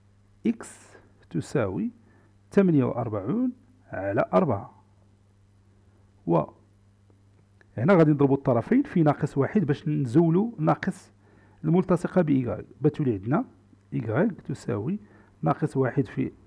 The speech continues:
في أرب-، مائة وأربعة وعشرون أي ناقص مائة وأربعة وعشرون.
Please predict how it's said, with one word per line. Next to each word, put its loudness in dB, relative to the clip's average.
في -4
أرب-، -4
مائة 0
وأربعة -2
وعشرون -6
أي -2
ناقص -4
مائة -4
وأربعة -6
وعشرون. -16